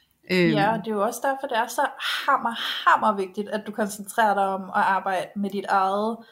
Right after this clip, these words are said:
Speaker 2: selvstændige fundament ind i dig selv. Altså have den der ro ind i dig, hvor du står i dig selv og kan mærke dig selv, ikke? At du kan mærke, at du har en rod i dig selv,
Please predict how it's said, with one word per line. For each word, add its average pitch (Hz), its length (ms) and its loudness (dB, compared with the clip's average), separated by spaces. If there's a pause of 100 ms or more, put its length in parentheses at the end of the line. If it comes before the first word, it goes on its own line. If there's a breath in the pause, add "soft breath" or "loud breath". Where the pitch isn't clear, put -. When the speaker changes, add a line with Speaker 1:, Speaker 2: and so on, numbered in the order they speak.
(260 loud breath)
Speaker 2:
selvstændige 196 680 -4
fundament 185 480 -8
ind 185 200 -8
i - 40 -14
dig 180 140 -6
selv. 185 260 -10
Altså 190 220 -6
have 208 200 0
den 202 240 -4
der 185 200 2 (680 soft breath)
ro 247 300 2
ind 214 160 0
i 196 40 -2
dig, 185 280 4
hvor 202 140 -2
du 196 100 -8
står 269 360 -4
i 226 40 -8
dig 185 140 -4
selv 190 240 -6
og 175 180 -4
kan 202 180 -4
mærke 185 240 -2 (100)
dig 202 100 -2
selv, 196 240 -8 (140)
ikke? 240 120 -10
At 202 120 -8
du 202 60 -10
kan 202 160 -4
mærke, 196 160 -4
at - 60 -16
du 214 60 -8
har 208 180 -2
en 196 80 -4
rod 254 300 0
i 226 60 -4
dig 190 160 -4
selv, 185 240 -6